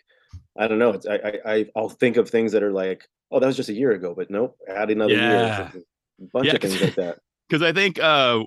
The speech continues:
Speaker 2: I know I kinda looked at what we talked about last time, and I think we talked, we talked about Trey the Tank. You know, he's what? Is he in his
Speaker 1: Mm-hmm.
Speaker 2: teens now? He's, like, a big
Speaker 1: Yeah.
Speaker 2: kid, right? He's not
Speaker 1: Yeah,
Speaker 2: even
Speaker 1: he
Speaker 2: wearing a
Speaker 1: gr-,
Speaker 2: helmet anymore, right?
Speaker 1: <laughs> he gr-, yeah, he's out of college now.
Speaker 2: <laughs> Is he driving now? He's got, like, a beard and
Speaker 1: <laughs>
Speaker 2: stuff.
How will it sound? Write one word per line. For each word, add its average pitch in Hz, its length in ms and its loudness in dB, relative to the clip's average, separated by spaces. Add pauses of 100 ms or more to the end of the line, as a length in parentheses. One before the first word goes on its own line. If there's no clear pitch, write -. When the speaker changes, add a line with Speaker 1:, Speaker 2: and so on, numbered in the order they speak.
(260)
Speaker 2:
I 143 80 2
know 156 400 2
I 139 100 2 (100)
kinda 160 200 0
looked 143 180 -2
at 123 100 0
what 127 160 -2
we 131 120 -6
talked - 260 -2
about 127 220 -2
last 127 200 -4
time, 135 380 -2 (160)
and 110 80 -2
I 117 80 0
think 151 200 -4
we 147 120 -4
talked, 131 280 0
we 131 120 -8
talked 175 220 0
about 151 180 0
Trey 151 220 -2
the 131 80 -8
Tank. 131 480 -2
You 143 80 -10
know, 131 160 -6
he's 175 180 -6
what? 151 220 -2 (240)
Is 131 100 4
he 220 140 4
in 135 80 6
his 143 140 4
Speaker 1:
Mm-hmm. - 60 -16
Speaker 2:
teens 180 360 0
now? 185 220 0
He's, 208 120 -4
like, 180 160 0
a 139 60 -2
big - 260 2
Speaker 1:
Yeah. 135 60 2
Speaker 2:
kid, 117 180 -2
right? 127 260 -2
He's 196 140 -6
not 196 200 0
Speaker 1:
Yeah, 120 40 8
Speaker 2:
even 117 60 6
Speaker 1:
he 135 60 4
Speaker 2:
wearing - 140 0
a - 40 -2
Speaker 1:
gr-, - 20 -6
Speaker 2:
helmet 170 300 -4
anymore, 110 320 -4
right? 110 240 -2
Speaker 1:
<laughs> - 0 -
he 147 140 4
gr-, 120 180 -4
yeah, 127 140 6
he's 110 120 2
out 110 120 4
of 107 60 2
college 101 400 -2
now. 107 180 -4
Speaker 2:
<laughs> - 280 -10
Is 147 60 -6
he 202 80 2
driving 160 480 2
now? 170 80 4
He's 165 100 2
got, 170 120 4
like, 147 100 0
a 123 100 0
beard 139 400 2
and 143 100 -6
Speaker 1:
<laughs> - 120 -4
Speaker 2:
stuff. 143 240 -4